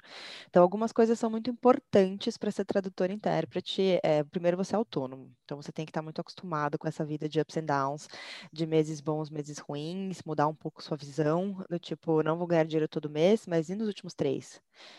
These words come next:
Então, você começa a mudar e fazer assim, "Ah, eu vou começar a ampliar meu horizonte de tempo pra ver como é que eu tô, se meus clientes eu tô com mais depois, se eu tô fazendo mais evento do que eu fazia antes."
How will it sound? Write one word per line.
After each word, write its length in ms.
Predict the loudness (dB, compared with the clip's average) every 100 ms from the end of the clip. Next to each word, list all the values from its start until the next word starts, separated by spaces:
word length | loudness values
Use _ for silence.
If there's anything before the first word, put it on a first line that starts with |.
| -18
Então, 200 | 0 0
você 160 | 2 -2
começa 420 | -2 2 2 2
a 20 | -2
mudar 460 | 2 4 6 6
e 40 | 6
fazer 260 | 4 2
assim, 240 | -2 -2 0
"Ah, 240 | 0 -2 -8
eu 100 | -10
vou 200 | -8 -10
começar 440 | -8 -10 -4 0 0
a 40 |
ampliar 420 | -2 0 2 4 2
meu 140 | 0
horizonte 500 | 0 -2 -2 -4 -10
de 80 | -12
tempo 380 | -4 -2 -2 -4
pra 140 | 0 2
ver 260 | 4 4
como 160 | 2 -4
é 40 |
que 80 | -2
eu 60 | -4
tô, 320 | 0 0 0
se 140 | -4
meus 180 | -12 -10
clientes 320 | -2 -2 -2 -8
eu 60 | -8 -8
tô 100 | -8
com 100 | -4
mais 220 | -4 -2
depois, 460 | -2 2 6 6 4
se 60 | 2
eu 40 |
tô 100 | -2 -8
fazendo 240 | -8 -6
mais 160 | -6 -4
evento 260 | -6 -8
do 80 | -10
que 60 | -12
eu 40 |
fazia 240 | -12 -6 0
antes." 440 | 2 2 -2 -10